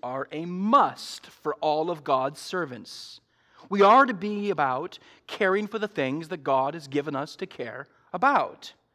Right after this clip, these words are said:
We are not to sit back, and we are not to presume upon God's provision. No, i-,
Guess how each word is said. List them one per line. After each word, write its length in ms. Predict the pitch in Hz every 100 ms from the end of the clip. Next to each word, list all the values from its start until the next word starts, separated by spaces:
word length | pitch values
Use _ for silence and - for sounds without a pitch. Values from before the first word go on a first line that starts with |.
| _ _ _ _
We 100 | -
are 80 | 160
not 400 | 165 175 202 233
to 80 | 240
sit 300 | - 214 -
back, 320 | 127 123 165
and 100 | 165
we 80 | 170
are 80 | 175
not 380 | 175 180 220 -
to 160 | 233
presume 640 | - 196 139 175 175 185 190 -
upon 380 | 175 - 160 160
God's 400 | 151 139 135 143
provision. 640 | - 202 214 247 147 95 - - -
No, 360 | 151 147 214
i-, 100 | 165